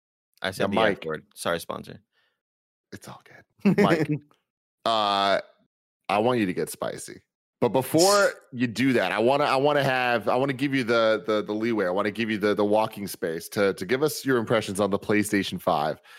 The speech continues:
Speaker 2: as a whole. 'Cause you, of course, the host of the Kinda Funny X Cast. You can find that at youtube dot com slash kinda funny games, podcast services around the globe.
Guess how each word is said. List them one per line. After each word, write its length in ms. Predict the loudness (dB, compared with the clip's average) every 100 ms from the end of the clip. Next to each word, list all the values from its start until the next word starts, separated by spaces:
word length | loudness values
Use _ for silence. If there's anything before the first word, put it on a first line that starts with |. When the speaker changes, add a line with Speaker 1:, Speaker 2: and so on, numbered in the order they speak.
| -6
Speaker 2:
as 200 | -2 -2
a 40 | 0
whole. 180 | 0 0
'Cause 180 | -2
you, 200 | 2 2
of 100 | 2
course, 340 | 2 2 2 -2 -16 -2
the 100 | 0
host 280 | 2 0 0
of 240 | 0 2
the 60 | -2
Kinda 240 | -2 -2
Funny 260 | 0 -2 0
X 220 | 0 -2
Cast. 400 | -2 0 -2 -6 _ _
You 100 | -10
can 80 | -4
find 260 | -2 0
that 160 | 0 -2
at 60 | -6
youtube 200 | -8 -2
dot 140 | -2
com 200 | -2 -6
slash 240 | -6 -6 -6
kinda 160 | -10
funny 160 | -8 -8
games, 340 | -8 -8 -12 -4
podcast 280 | -4 -4 -4
services 380 | -6 -6 -10 -4
around 160 | -4
the 60 | -4
globe. 320 | 2 4 4